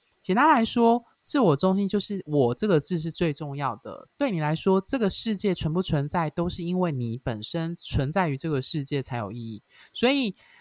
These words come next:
我常常跟朋友举例，就是八卦为例，就是说，呃，举个简单例子，我如果跟你讲瑞典的某某女歌手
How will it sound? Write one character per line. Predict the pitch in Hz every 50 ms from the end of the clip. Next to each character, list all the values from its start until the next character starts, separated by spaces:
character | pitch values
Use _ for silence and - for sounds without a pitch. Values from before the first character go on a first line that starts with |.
| _ _ _ _ _ _ _ _ _ _ _ _ _ _ _ _ _ _
我 | - 180 180 175
常 | - 214 233
常 | 247 247
跟 | 254 269 269
朋 | 254 240
友 | 208 190 165
举 | 156 - - 147 123 120
例， | 160 180 170
就 | 147 - 196
是 | 202 196
八 | - 185 175 165 175
卦 | 170 - - 170 156 131 123 - 139 - _ _ _ _ _ _ _
为 | - 151 135 131 135
例， | 143 160 190 175 147
就 | 143 165 170
是 | 160 - 170 156
说， | 151 - 160 147 143 143 143 147 - _ _ _ _ _ _ - -
呃， | - 135 135 127 123
举 | 123 - -
个 | 135 151
简 | 156 151 131
单 | 131 151 165 175
例 | 185 185 175 147
子， | - - 120 104 - - _ _ - 156 - _ _ -
我 | 175 165 165
如 | 165 214 269
果 | 269
跟 | 214 226 233 233
你 | 220 208
讲 | 196 - 185 156 139 127 123 123
瑞 | 160 220 233 202 180
典 | - 143 123
的 | 123 123
某 | 135 135 139
某 | 170 196 185 180 190
女 | 196 170 143 123
歌 | 120 - 165 165 175
手 | 175 - - 131 117 101 98 120